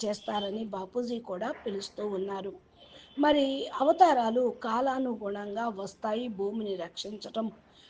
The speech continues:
గురించి మనం మాట్లాడితే అతను అధికారంలోకి వచ్చినప్పుడు నుండి సవాళ్ళు చూస్తూనే ఉన్నాం.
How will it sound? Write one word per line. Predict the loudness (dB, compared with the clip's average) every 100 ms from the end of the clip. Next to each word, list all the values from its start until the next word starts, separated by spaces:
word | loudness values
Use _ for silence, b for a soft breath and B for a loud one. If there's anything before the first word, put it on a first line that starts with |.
| b 2
గురించి | 4 4 2 0
మనం | 0 -2 -4
మాట్లాడితే | -4 -4 -2 -2 -2 -4 -4 -4 -6
అతను | -6 -4 -2
అధికారంలోకి | -4 -4 -6 -6 -4 -4 -4 -6 -6 -10
వచ్చినప్పుడు | -10 -8 -6 -6 -4 -4 -6 -12 b b b b 2
నుండి | 8 10 10 6 -2
సవాళ్ళు | -4 0 4 4 4
చూస్తూనే | -2 -6 -6 -6 -6 -4 -2
ఉన్నాం. | -2 -2 -6